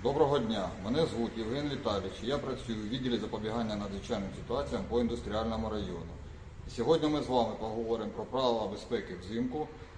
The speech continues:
та як поводитись безпечно на водоймищах. Отож, як треба поводитись на водоймах зимову пору року? У жодному разі не можна виходити на тонкий лід та перевіряти його міцність ударом ноги,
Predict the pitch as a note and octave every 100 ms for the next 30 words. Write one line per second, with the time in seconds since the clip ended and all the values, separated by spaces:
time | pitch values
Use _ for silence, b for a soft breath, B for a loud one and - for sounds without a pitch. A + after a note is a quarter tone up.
0 | - A#2+ C3+ C#3+ B2+ A#2+ A2 F#2+ G2+ F2+
1 | G#2 - C#3+ - G2+ G#2+ A#2+ A#2+ F#2 F2
2 | F2 - F#2 - - _ - C#3+ A#2 F#2
3 | - - - - - G2 A#2+ C#3+ - B2+
4 | A#2 G#2+ G#2 A#2 G#2 G2+ F#2+ G2+ F#2+ F#2+
5 | A#2+ B2 B2+ G2+ G#2+ G#2+ A2+ A#2+ A#2+ G2
6 | A2+ G2+ F#2+ E2+ - D2 - _ - _
7 | - - _ _ _ _ _ _ - -
8 | F#2+ C#3+ D3+ E3 D#3+ B2+ A2+ G2 F#2+ F#2
9 | G#2 A#2 B2 A#2+ A#2+ A#2 A#2+ A#2+ G#2+ A2+
10 | G#2+ A2+ G2+ A2+ G#2+ C3+ B2+ G2+ G#2 G#2
11 | B2 A2+ G#2+ A2 G#2 A#2 B2+ B2+ G#2+ G2+
12 | A#2 B2 B2 A#2+ G#2 F2